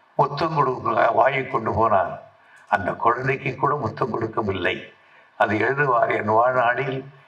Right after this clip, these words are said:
இன்றைக்கு ஒரு நாள் தான் நான் வருத்தப்பட்டேன், என் மகளுக்கு தீண்டக்கூட முடியவில்லையே" என்று. அந்த தியாகத்தை புரிந்துவிட்டு வந்தவன்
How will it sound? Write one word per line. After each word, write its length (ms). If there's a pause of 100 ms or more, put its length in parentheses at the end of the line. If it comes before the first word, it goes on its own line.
இன்றைக்கு 360
ஒரு 160
நாள் 280
தான் 180
நான் 220
வருத்தப்பட்டேன், 960 (280)
என் 220
மகளுக்கு 640 (300)
தீண்டக்கூட 580
முடியவில்லையே" 760
என்று. 240 (1160)
அந்த 360
தியாகத்தை 1000
புரிந்துவிட்டு 420
வந்தவன் 760